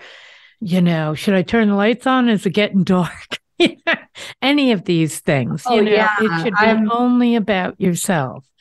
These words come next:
Speaker 2: And I
Speaker 1: And
Speaker 2: get to be your doula. It's like
Speaker 1: Mm-hmm.
Speaker 2: coming at a birth, you know, and I get to be
Speaker 1: Right.
Speaker 2: but the, the clarity here is that, that you are doing, you are, everybody walks in on their own,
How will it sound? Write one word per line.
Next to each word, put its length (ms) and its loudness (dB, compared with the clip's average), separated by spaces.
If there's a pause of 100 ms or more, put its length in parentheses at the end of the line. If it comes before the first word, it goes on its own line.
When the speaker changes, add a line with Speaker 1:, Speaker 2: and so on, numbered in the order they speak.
(280)
Speaker 2:
And 180 2
I 120 4
Speaker 1:
And 80 0
Speaker 2:
get 160 0
to 120 -20
be 120 0
your 220 2
doula. 460 0 (180)
It's 220 0
like 280 0
Speaker 1:
Mm-hmm. 100 0
Speaker 2:
coming 320 0 (180)
at 180 0
a 60 0
birth, 500 -2
you 200 0
know, 320 2
and 120 -2
I 120 2
get 220 -2
to 100 2
be 80 2
Speaker 1:
Right. 100 2 (540)
Speaker 2:
but 180 2 (120)
the, 280 0
the 180 -2
clarity 540 0
here 200 0
is 220 -2
that, 240 0
that 200 2
you 240 0
are 280 4
doing, 680 -2 (200)
you 280 0
are, 420 0 (220)
everybody 460 0
walks 360 -2
in 200 2
on 280 0
their 180 -4
own, 280 -4